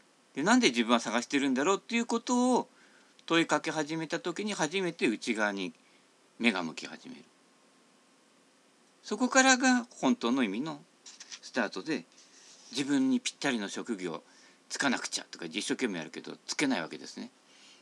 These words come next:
で、「あ、私の人生失敗だ」って言っても、どこに行っても私です。つまらない無駄な時間を過ごしても私。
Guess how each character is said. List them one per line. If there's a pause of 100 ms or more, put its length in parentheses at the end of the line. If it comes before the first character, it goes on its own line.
(200)
で、
「あ、 (120)
私
の
人
生
失
敗
だ」
っ
て
言
っ
て
も、 (260)
ど
こ
に
行
っ
て
も
私
で
す。 (1040)
つ
ま
ら
な
い
無
駄
な
時
間
を
過
ご
し
て
も
私。